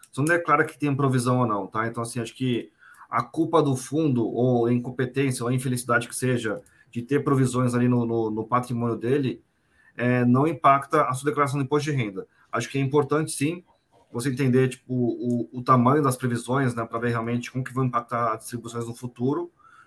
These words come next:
mas isso não deveria impactar a sua declaração de imposto de renda, tá? Então, assim, é importante entender se o cara tá distribuindo muito mais agora, é, nesse ano calendário, e se der algum problema vai ter que distribuir muito menos no ano calendário seguinte, nos próximos, que seja,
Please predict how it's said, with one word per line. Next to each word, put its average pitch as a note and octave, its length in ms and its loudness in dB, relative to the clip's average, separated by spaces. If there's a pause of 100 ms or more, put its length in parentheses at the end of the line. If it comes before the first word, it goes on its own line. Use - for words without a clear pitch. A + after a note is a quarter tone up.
(120)
mas B2+ 360 2
isso C#3+ 240 0
não D3+ 120 0
deveria D3 400 0
impactar C3+ 600 0
a A#2+ 140 -4
sua B2 140 -8
declaração C#3 400 0
de C3+ 80 -2
imposto C#3 240 -4
de C3 80 -6
renda, G2 180 -10
tá? G2 120 -8
Então, A2 140 -14
assim, A2 200 -12 (420)
é A#2+ 100 -2
importante C3+ 580 2
entender C3 400 0
se A#2+ 120 -6
o B2 40 -8
cara B2 200 0
tá B2 80 -4 (260)
distribuindo B2 720 0
muito C#3 480 2
mais B2 300 4
agora, A2 560 0 (460)
é, A#2 200 -2
nesse B2+ 300 0
ano B2+ 160 0
calendário, A2+ 680 0 (340)
e B2 240 2
se A#2+ 160 -4
der B2+ 80 2
algum B2+ 200 2
problema B2+ 240 2
vai B2+ 40 0
ter C3 60 -2
que - 60 -12
distribuir A#2+ 380 -6
muito D3 340 0
menos A#2+ 340 2
no A#2 100 -4
ano A#2 140 -2
calendário A#2 340 -4
seguinte, B2 460 -6
nos A2 140 -10
próximos, B2+ 420 -8
que - 60 -16
seja, C3+ 320 -2